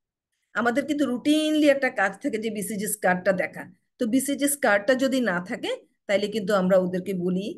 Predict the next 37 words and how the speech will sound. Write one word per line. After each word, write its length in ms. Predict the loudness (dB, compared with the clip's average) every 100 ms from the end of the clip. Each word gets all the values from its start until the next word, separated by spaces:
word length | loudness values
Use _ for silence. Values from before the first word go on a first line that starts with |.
| -14 _ -10
যে 140 | -6
আপনার 340 | -6 -4 -4
বাচ্চাটাকে 500 | -4 -6 -8 -8 -6 -6
কিন্তু 200 | -6 -4
আবার 360 | -4 -2 0 0
রিভ্যাকসিনেট 560 | -2 -4 -8 -4 -4 -4
করতে 260 | -8 -4
হবে। 180 | -2 -2 -4 -10 _ -2
কারো 220 | 0 2
কারো 240 | 6 6
বেলায় 340 | 6 6 4 2 0
এটা 320 | -10 -2 0
পসিবল 480 | 0 -2 -2 -6 -6
যে 120 | -4
তাদেরকে 360 | -2 -2 -4 -8
একটা 160 | -8 -2
এমটি 340 | 0 0 0
করানো 360 | 0 0 0 0
হয়, 220 | -2 -6 -10 _ _ -10
কিন্তু 280 | -4 0 0
আমরা 340 | 0 2 2
যদি 240 | 2 -2 -2
মাস 540 | 0 2 2 2 -2 -6
পারসনের 500 | -6 -2 0 0 0
জন্য 280 | -2 -2 -4
যদি 160 | -6 -4
চিন্তা 260 | -2 -2
করি 180 | -2 -2 0
তাহলে 180 | 0 0 -4 -8
মানে 280 | -4 -2 -2 -2
এমটি 220 | -6 -6 0
করানোটা 520 | 2 2 0 -2 -4
ফিজিবল 500 | -4 -2 0 0 0
না, 120 | -2 -4 -10 _ _ _ _ -8 -4
রিভ্যাকসিনেট 640 | -2 -2 -2 -2 -2 -2
করে 180 | -4 0
দেওয়াটাই 480 | 2 2 4 2